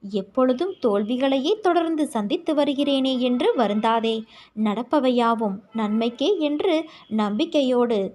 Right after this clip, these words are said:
உன் லட்சியத்தை நோக்கி நீ முன்னேறி செல். தொடர் முயற்சி உன் வாழ்வில் நீ நினைத்ததை நிச்சயம் நிறைவேற்றும். என்றும் எந்த நிலையிலும் நம்பிக்கையை மட்டும் இழந்து விடாதே. நீ உன்னுடைய கடமையை செய்.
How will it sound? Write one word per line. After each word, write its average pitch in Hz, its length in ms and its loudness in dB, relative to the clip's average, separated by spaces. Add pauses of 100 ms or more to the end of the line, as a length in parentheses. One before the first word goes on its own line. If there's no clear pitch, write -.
(120)
உன் 320 280 2
லட்சியத்தை 392 680 2
நோக்கி 330 380 0
நீ 302 240 4
முன்னேறி 214 540 0
செல். 220 300 -2 (520)
தொடர் 247 300 2
முயற்சி 240 480 -2 (240)
உன் 302 280 0
வாழ்வில் 349 540 2
நீ 311 180 2
நினைத்ததை 285 560 2
நிச்சயம் 240 560 -2
நிறைவேற்றும். 220 720 -2 (420)
என்றும் 220 460 0 (300)
எந்த 339 340 0
நிலையிலும் 226 640 2 (260)
நம்பிக்கையை 254 600 0
மட்டும் 294 360 -2
இழந்து 214 360 0
விடாதே. 220 480 0 (420)
நீ 349 200 -2 (120)
உன்னுடைய 330 560 2
கடமையை 311 540 0
செய். 220 320 -4